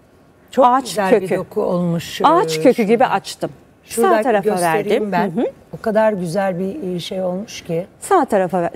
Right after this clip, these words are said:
Speaker 2: verdim, sol tarafa verdim. Böyle. Sonra yanındaki ilmeği örüyorum. Ters olan ilmekleri ters örüyorum. Bu şekilde. Sonra, e, burada nasıl devam ediyorum?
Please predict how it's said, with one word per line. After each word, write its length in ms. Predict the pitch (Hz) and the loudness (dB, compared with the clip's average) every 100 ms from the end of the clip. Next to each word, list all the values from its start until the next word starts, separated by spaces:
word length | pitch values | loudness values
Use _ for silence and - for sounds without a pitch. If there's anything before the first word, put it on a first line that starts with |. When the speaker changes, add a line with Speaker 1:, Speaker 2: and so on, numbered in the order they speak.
| - - | -10 -4
Speaker 2:
verdim, 380 | 185 123 - 277 | -2 0 -2 -2
sol 220 | - 294 | 2 2
tarafa 380 | 269 196 175 170 | 4 0 2 0
verdim. 380 | 151 147 233 320 | 0 -2 0 4
Böyle. 420 | 403 208 165 285 - - - | 4 4 2 -2 -10 -20 -10
Sonra 380 | - 370 214 | 0 2 4
yanındaki 500 | 262 320 254 220 - | 4 4 4 0 0
ilmeği 260 | 202 190 185 | 0 2 2
örüyorum. 400 | 160 165 147 - - _ _ _ _ _ | 2 2 0 -4 -12 _ _ _ _ _
Ters 300 | 403 359 - - | 2 2 2 -2
olan 280 | 180 156 | 0 0
ilmekleri 600 | - 175 160 - 160 240 466 - - _ - | 0 0 0 -2 0 0 -2 -12 -20 _ 0
ters 320 | 269 226 - | 0 0 -4
örüyorum. 360 | 160 147 - 180 - _ _ - - - _ - _ - | -4 -4 -6 -10 -20 _ _ -20 -20 -20 _ -20 _ 4
Bu 80 | 415 | 4
şekilde. 580 | - - 190 165 180 294 - - - | 4 0 0 0 0 -2 -14 -20 -16
Sonra, 560 | - 403 359 240 233 427 - _ _ _ _ 196 | 2 4 6 4 2 -2 -6 _ _ _ _ -6
e, 380 | 190 190 190 185 - - - | -2 0 0 -2 -8 -20 0
burada 360 | 349 202 165 330 | 4 4 4 0
nasıl 260 | 240 208 | 0 -2
devam 300 | 165 160 156 | 0 -2 -2
ediyorum? 320 | - - - | -4 -4 -2